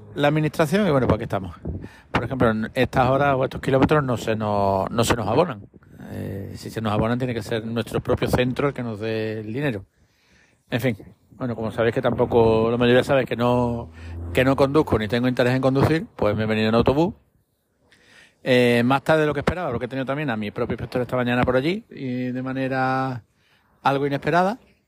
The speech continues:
Nada grave, simplemente, bueno, por hacer algunos trámites. Y como os comentaba también, pues ya estamos sin servicio de conserjería en el,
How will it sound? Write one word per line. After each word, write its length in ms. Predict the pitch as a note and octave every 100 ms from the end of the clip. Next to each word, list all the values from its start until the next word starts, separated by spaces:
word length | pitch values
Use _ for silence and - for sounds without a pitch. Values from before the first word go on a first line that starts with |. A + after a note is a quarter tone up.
| _ _ _ _ _ _ -
Nada 240 | C#3+ C3+
grave, 240 | E3 G#3 C3+
simplemente, 460 | B2+ A2+ B2 B2
bueno, 220 | A2+ A#2+
por 160 | G#2+ G2+
hacer 180 | - G#2+
algunos 580 | G#2+ A2 A2+ A2 A2 G#2+
trámites. 440 | C#3+ D#3 D#3 F#3+ - _ - - _ - - _ -
Y 100 | C#3+
como 280 | D3 C#3
os 60 | B2+
comentaba 400 | B2 A#2+ A#2+ B2
también, 220 | B2+ C#3
pues 140 | C#3+ A2+
ya 80 |
estamos 340 | A2+ A#2+ A2 G#2+
sin 760 | A#2+ A2 A2 A2 A2 A2 A2 A#2
servicio 360 | - A2+ A#2
de 80 | A#2
conserjería 500 | A#2+ A2+ A2+ B2 A#2+
en 80 | A#2+
el, 640 | B2 A#2+ A#2+ A#2 A#2+ A#2